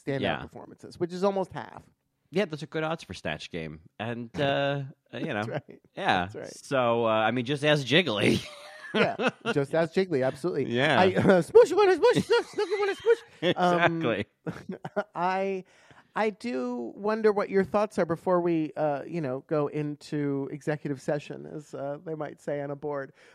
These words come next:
Speaker 1: Um, no, before <laughs> we, uh, excuse our free skate Marys to go have pizza.
Speaker 2: Yeah.
Speaker 1: Um, wh-, how do you think this compares with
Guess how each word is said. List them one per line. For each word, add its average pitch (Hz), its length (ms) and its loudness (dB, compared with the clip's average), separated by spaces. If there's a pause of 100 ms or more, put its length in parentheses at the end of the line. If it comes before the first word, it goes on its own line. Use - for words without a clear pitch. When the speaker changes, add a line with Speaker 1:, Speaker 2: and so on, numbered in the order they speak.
Speaker 1:
Um, 180 320 2
no, 180 120 4
before 165 320 -2 (120)
<laughs> 214 120 0 (380)
we, 196 240 -4 (340)
uh, 160 240 2
excuse 165 480 -4
our 156 220 2
free 165 180 -2
skate 151 280 -4
Marys 139 380 -2
to 139 100 -8
go 139 100 0
have 127 200 -2
pizza. 135 500 -4 (160)
Speaker 2:
Yeah. 107 400 2
Speaker 1:
Um, 143 160 -2 (120)
wh-, 170 140 -4
how 214 160 -4
do 226 80 -2
you 226 80 -4
think 220 300 -4
this 220 200 -4
compares 185 800 0
with 160 460 2